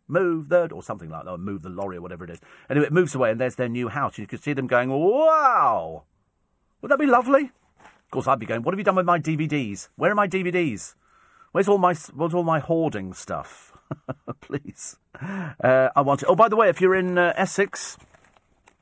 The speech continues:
uh, uh, the, um, this is National Express have sold the C two C franchise, which serves London and Essex.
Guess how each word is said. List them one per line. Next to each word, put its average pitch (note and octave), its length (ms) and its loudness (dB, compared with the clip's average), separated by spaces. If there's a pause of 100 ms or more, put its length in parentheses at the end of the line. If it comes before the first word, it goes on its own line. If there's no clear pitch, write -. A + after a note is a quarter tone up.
(400)
uh, C3+ 380 4 (440)
uh, C3 320 4 (220)
the, D3 420 4 (160)
um, C3+ 480 0 (160)
this D#3+ 220 -2
is - 440 -2 (360)
National D#3+ 340 0
Express - 680 -4 (400)
have - 120 -6
sold F3 520 2
the C#3+ 240 2
C F#3+ 320 -2
two E3+ 280 -4
C E3 300 -4
franchise, A#2 840 -2
which - 160 -10
serves A#2 320 -2
London C#3 360 0
and B2+ 80 -4
Essex. B2 400 -4